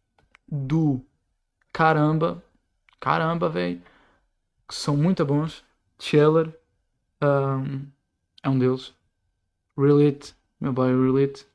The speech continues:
aliás, sabes quem é? Ah, o Rian, o Zero também faz boas produções. Pá, entre outros, também fa-,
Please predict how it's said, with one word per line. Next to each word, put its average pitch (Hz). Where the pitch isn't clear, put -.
aliás, 120
sabes -
quem -
é? 139
Ah, 151
o 170
Rian, 143
o 143
Zero 147
também 143
faz 139
boas 135
produções. 139
Pá, 120
entre 139
outros, -
também 127
fa-, 90